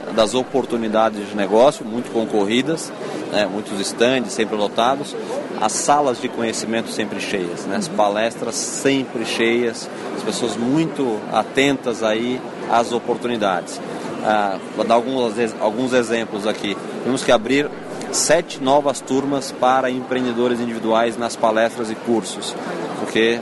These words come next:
aquilo que foi planejado não deu conta, né? Palestras todas lotadas, salas lotadas, eh, as consultorias nossas todas lotadas, mais de cinquenta consultores o tempo todo oferecendo seus conhecimentos e sempre,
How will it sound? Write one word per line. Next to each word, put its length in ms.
aquilo 260
que 60
foi 100
planejado 600
não 140
deu 160
conta, 480
né? 160
Palestras 540
todas 320
lotadas, 680
salas 400
lotadas, 880
eh, 260
as 160
consultorias 800
nossas 560
todas 320
lotadas, 480
mais 220
de 40
cinquenta 460
consultores 800
o 40
tempo 240
todo 380
oferecendo 560
seus 180
conhecimentos 840
e 80
sempre, 480